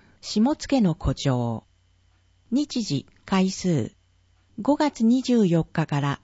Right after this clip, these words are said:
七月十二日の月曜日。午前十時から正午。全八回。二、栃木県の流行り病、伝染病感染症。五月二十日から七月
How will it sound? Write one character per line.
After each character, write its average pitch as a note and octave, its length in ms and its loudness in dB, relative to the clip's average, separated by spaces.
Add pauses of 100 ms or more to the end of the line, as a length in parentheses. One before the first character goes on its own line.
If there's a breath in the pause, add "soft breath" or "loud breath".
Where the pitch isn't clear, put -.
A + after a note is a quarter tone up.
七 - 280 -4
月 C#4 260 -2
十 A#3+ 280 0
二 A3+ 180 4
日 A3 280 0
の G#3 140 4
月 F3 340 -2
曜 G3 220 4
日。 - 160 -6 (640)
午 D4 200 2
前 C4+ 220 4
十 B3+ 240 2
時 A3 140 -2
か E3+ 100 0
ら D3 140 0
正 F3 300 0
午。 - 200 -6 (800 soft breath)
全 C4+ 240 0
八 - 340 -6
回。 C#3 260 -4 (1300 soft breath)
二、 G#3+ 300 2 (400)
栃 G3+ 300 -2
木 D#4+ 160 -2
県 D4 240 2
の F#3+ 100 2
流 D#3+ 240 -2
行 G#3+ 100 2
り G#3+ 120 2
病、 D3 520 0 (300)
伝 A#3+ 240 0
染 C4 340 0
病 A#3+ 300 2 (100)
感 F#3+ 240 2
染 F3+ 280 0
症。 C#3+ 500 -2 (880)
五 C4+ 160 0
月 D#4 260 0
二 F#3 160 0
十 - 140 -14
日 E3 160 0
か D#3+ 140 0
ら D#3 120 0
七 - 280 -4
月 C4+ 260 0